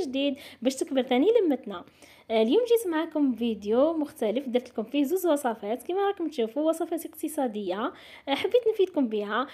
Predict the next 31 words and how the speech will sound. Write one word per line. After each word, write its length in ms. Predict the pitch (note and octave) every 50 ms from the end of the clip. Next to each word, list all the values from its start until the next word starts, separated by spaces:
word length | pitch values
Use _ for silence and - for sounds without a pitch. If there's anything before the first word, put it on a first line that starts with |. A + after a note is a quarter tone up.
| - - _
ديما 280 | G3+ A#3 C#4 C#4+ D4
حنايا 360 | C#4+ C#4+ - C#4 C4+ C4 C4 C4
واش 160 | C4 C#4 -
حنديروا 360 | - D#4+ E4 D#4+ F4 F4+ F4
للعشاء، 440 | E4 D#4 D#4 D#4 D#4 - C#4+ C#4 C#4+
واش 140 | C#4 C4+ -
حنديروا 380 | - C4+ B3+ B3+ C#4+ C#4+ B3+
للغدا، 420 | A#3 A3 G3+ F#3 F#3 G3 A#3+ C4 C#4+
حبيت 420 | - - C#4+ G#3 A3+ C#4+ C#4+ C4+
ن-، 640 | C4 A#3+ A#3+ A3+ A3+ A3 A3 G#3+ A3+ A#3 A#3 A#3 A#3+
نشارك 340 | A#3+ - G4+ G#4 G4 F#4+ -
معكم 380 | C#4 B3 C4 C4 - D4 C#4+
واش 260 | C#4 C#4 - - -
درت 380 | B3+ A#3+ A#3 A3 B3 B3+ B3+ -
للعشاء، 420 | A#3+ G#3 F#3 F#3 - G3 G3 A3+ B3+ - - - -
حاجة 280 | - - G#4+ A4+ F4 F#4
خفيفة. 520 | E4 - - A3 F3 E4+ - A3 A#3+ D4 C#4+ - - - _
كما 180 | - F#4+ G4+ A4+
راكم 200 | A4 A4 F#4+ E4
تشوفوا، 360 | - - C#4 C4 - D#4 D#4 D#4
درت 260 | B3 B3 B3 B3+ B3
البطاطا 360 | G#3 G#3 A3+ A3 B3+ - A#3+
تاعي 320 | A3 - F#3 F3+ G3 A3
راح 180 | A#3+ C4 - -
نتبلها. 680 | B3+ G#3+ - A3+ F#3 - E3+ E3+ - D3+ E3+ G#3+ C4+ C#4+ - _ - - - - _
عندي 320 | G3 G3+ A#3+ C#4 C4 A#3+ B3
فيها، 260 | B3 - C4 A#3+ A3
عندي 300 | G3+ G3+ A3+ C#4 D4 D#4+
بطاطا، 480 | C#4+ D4 C#4+ - A3 A3 G3+ F#3+ G#3+ - - - _ _ _
عندي 240 | G#3+ G#3+ A#3 B3+ C#4
بصلة، 480 | A#3+ B3 A#3+ - - - F#3+ G#3 B3